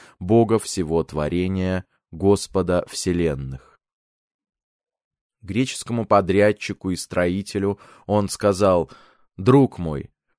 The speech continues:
возводя материальные сооружения для людей, созидай в себе духовную личность по образу и подобию Божественного Духа в твоей душе.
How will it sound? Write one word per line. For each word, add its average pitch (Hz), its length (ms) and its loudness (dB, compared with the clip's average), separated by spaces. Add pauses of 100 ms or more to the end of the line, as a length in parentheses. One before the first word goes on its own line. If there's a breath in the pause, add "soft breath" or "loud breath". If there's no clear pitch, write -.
(220)
возводя 110 600 2
материальные 113 800 2
сооружения 101 920 0
для 90 240 -2
людей, 92 600 0 (260 soft breath)
созидай 123 920 2
в - 120 -14
себе 113 580 0
духовную 90 840 -4
личность 98 720 -6 (300 soft breath)
по 110 220 0
образу 127 520 2
и 117 160 -2
подобию 98 720 2
Божественного 98 960 -2
Духа 85 460 -6
в - 100 -18
твоей 73 460 -4
душе. 65 540 -10